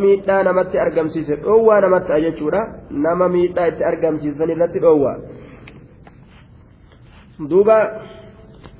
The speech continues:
kuluu nyaadhaa. Mimmaa razaqakumullahu, waan Allaan isinii hire san irraa nyaadhaa.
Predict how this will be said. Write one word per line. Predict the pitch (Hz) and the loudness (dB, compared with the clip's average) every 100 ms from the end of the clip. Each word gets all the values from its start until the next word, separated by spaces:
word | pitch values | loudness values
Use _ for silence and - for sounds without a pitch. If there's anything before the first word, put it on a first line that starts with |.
| - - - - - | -20 -20 -20 -18 -6
kuluu | 262 240 220 | 0 2 4
nyaadhaa. | 233 226 202 170 120 - - - - - - - - 135 | 4 4 2 0 -2 -8 -18 -20 -20 -20 -20 -20 -16 -6
Mimmaa | 165 185 190 | -4 2 4
razaqakumullahu, | 196 196 214 208 208 202 214 220 208 | 4 4 2 0 2 2 4 4 6
waan | 220 220 | 6 4
Allaan | 190 196 208 214 214 | 2 0 2 2 0
isinii | 165 196 185 | -4 0 2
hire | 196 214 | 4 2
san | 202 214 | 4 2
irraa | 196 190 | 4 2
nyaadhaa. | 190 233 196 196 | 2 0 0 0